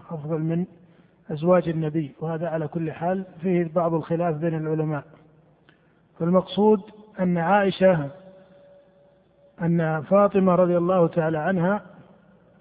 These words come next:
توفيت بعد رسول الله عليه الصلاة والسلام بستة أشهر، فدفنها علي رضي الله تعالى عنه وصلى عليها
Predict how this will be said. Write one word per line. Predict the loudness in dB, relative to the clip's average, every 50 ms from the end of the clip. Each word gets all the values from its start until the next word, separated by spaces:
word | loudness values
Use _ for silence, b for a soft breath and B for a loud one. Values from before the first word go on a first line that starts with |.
| _ _ _ _ _ _ _ _ _ _ _ _ _ _ _ _ _ _ _ _ _ _ _
توفيت | 0 2 2 2 2 2 2 2 2 2 2
بعد | 2 2 2 2 2 2
رسول | 2 2 2 0 0 0 0 0 0
الله | 0 0 0 0 0 2 2 2 2 0
عليه | 0 -2 0 0 0 0
الصلاة | 0 -2 -4 -2 0 0 0 0 0
والسلام | -2 -2 -2 -2 -4 -2 0 0 0 0 0 -2
بستة | -4 -6 -8 -8 -6 -6 -6 -4 -4 -4
أشهر، | -6 -8 -12 -16 -18 -20 -20 _ _ _ _ _ _ _ _ _ _ _ _ _ _ _ _ _ _ _ _ _ _ _ _ _ _ _ _ _ _ _ _ _ _ _ _ _ _
فدفنها | -6 -2 0 2 4 4 4 4 4 4 4 4 2 2 2
علي | 0 0 2 2 4
رضي | 4 4 4 4 2 2
الله | 0 2 2 2 2 2
تعالى | 2 0 -2 -2 -2
عنه | -2 0 0 0 0 -2 -4 -8 -14 -18 -20 -18
وصلى | -6 -4 -2 -2 0 -2
عليها | -2 -2 -2 -2 0 2 2 2 2 0 -2